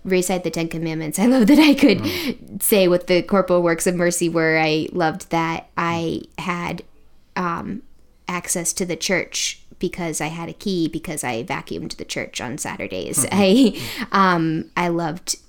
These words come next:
Speaker 1: I loved being in the church. Um, I, I, um, I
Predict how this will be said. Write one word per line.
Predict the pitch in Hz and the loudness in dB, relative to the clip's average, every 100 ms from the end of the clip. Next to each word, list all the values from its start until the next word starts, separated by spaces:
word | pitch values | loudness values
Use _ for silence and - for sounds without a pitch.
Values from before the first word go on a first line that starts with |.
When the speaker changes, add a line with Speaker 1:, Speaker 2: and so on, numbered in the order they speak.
| - | -12
Speaker 1:
I | 175 | -8
loved | 151 156 185 - 190 | -8 -10 -10 -10 -4
being | 180 165 151 | -2 0 -2
in | - | -4
the | 156 | -8
church. | - 131 110 - - - | -6 -6 -8 -8 -10 -8
Um, | 170 - - - | -10 -8 -10 -10
I, | - - - - - _ _ _ - - | -10 -8 -6 -8 -10 _ _ _ -20 -16
I, | - 170 156 139 - 208 311 _ _ _ | -12 -10 -10 -10 -12 -14 -18 _ _ _
um, | 196 190 143 - 220 233 _ _ _ _ _ _ _ - - - - - - | -14 -14 -14 -12 -12 -14 _ _ _ _ _ _ _ -20 -20 -20 -20 -12 -2
I | 190 190 185 180 180 | 0 2 2 2 -2